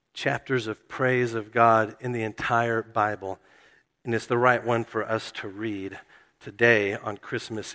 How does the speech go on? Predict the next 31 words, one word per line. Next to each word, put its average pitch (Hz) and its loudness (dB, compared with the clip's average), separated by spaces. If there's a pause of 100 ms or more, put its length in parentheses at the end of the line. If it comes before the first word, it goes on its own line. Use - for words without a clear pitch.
Eve 107 -8
Eve. 92 -12 (100)
Follow 135 6
along 127 2
with 113 -6
me. 92 -12 (260)
Psalm 123 -4
one 120 -2
forty-five. 113 -4 (1200)
A 127 -4
psalm 170 8
of - 2
praise 160 6 (160)
of 120 -2
David. 101 0 (1200)
I 147 8
will 151 10
exalt 156 4
you, 175 6
my 139 6
God 135 6
the 135 0
King. 98 -8 (720)
I 139 8
will 135 6
praise 160 6
your 165 8
name 160 6
forever 151 2
and 135 -2
ever. 110 -4